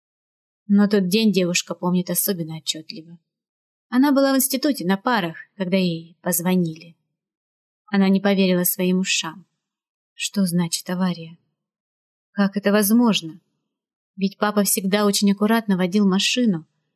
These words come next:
да и стаж у него был двадцать лет. Но дело было не в нем. Какой-то пьяный малолетний пацан без спроса взял спортивную тачку родителей,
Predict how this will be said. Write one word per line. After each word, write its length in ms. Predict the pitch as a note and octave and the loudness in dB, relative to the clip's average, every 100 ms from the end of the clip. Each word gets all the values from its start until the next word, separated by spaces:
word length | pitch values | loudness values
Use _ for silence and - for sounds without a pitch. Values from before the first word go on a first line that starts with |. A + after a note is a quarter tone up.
| - | -4
да 160 | G3 G3 | 0 2
и 80 | |
стаж 380 | F3+ - G3 G3 | 0 -2 -2 0
у 40 | F#3 | -2
него 180 | F3 | -4
был 200 | E3+ F#3+ | -4 -4
двадцать 540 | F3 F3+ A3 - A3 - | -2 -2 -2 -4 -6 -4
лет. 280 | F#3 E3+ - _ _ _ _ _ _ _ | -4 -4 -10 _ _ _ _ _ _ _
Но 140 | C4+ C#4 | 0 2
дело 260 | C#4 C4 | 4 2
было 200 | A3+ A#3+ | 4 4
не 160 | A3+ A#3 | 4 4
в 60 | A3+ | 4
нем. 380 | A#3 G3+ D#3+ - _ _ _ _ _ _ _ | 4 2 -2 -10 _ _ _ _ _ _ _
Какой-то 380 | C4 E4+ D4 G3+ | -4 -2 0 0
пьяный 360 | G3+ A#3 G3+ | 2 2 4
малолетний 520 | F#3 F#3 F#3+ F#3+ G3+ F#3+ | 2 2 2 0 0 -2
пацан 540 | F#3+ - F3+ A3+ G3 _ _ _ _ - | -2 -4 -4 -6 -12 _ _ _ _ -4
без 220 | A3+ A3+ | -2 0
спроса 360 | B3 C4 - G#3+ | 0 0 2 2
взял 240 | G3+ G#3 | 2 0
спортивную 560 | - G3+ G3+ G#3 G3+ G3+ | 0 -2 0 2 2 2
тачку 400 | G#3 F#3+ - E3+ | -2 -4 -10 -6
родителей, 640 | F3+ F3+ F3+ E3 F3+ | -2 -2 -4 -12 -18